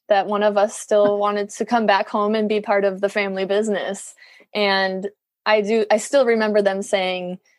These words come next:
Speaker 1: you know, "This is great, but you're gonna have to learn it, because we know how to milk cows and the dairy i-, industry, uh, but we don't know a lot about cheese. So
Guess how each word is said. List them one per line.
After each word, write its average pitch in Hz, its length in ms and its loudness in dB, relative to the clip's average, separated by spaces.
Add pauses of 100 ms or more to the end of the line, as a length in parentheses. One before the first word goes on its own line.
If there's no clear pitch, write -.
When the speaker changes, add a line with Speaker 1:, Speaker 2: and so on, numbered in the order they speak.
(220)
Speaker 1:
you 196 100 -6
know, 175 320 -2 (300)
"This 190 180 -2
is 220 160 0
great, 240 440 2
but - 100 -2
you're 208 200 2
gonna 214 120 0
have 220 320 -4
to 214 80 2
learn 220 300 2
it, 175 160 -4 (100)
because 185 520 -2
we 226 240 0
know 226 540 2 (520)
how 202 180 2
to 208 80 2
milk 233 240 2
cows 196 540 -2
and 190 320 -4
the 202 120 2
dairy 208 420 2 (140)
i-, 202 200 -4
industry, 190 760 -2 (360)
uh, 190 120 -4
but 185 200 0
we 208 120 4
don't 214 180 0
know 220 180 2
a - 20 4
lot 226 180 4
about 220 260 2
cheese. 208 500 -4
So 180 520 0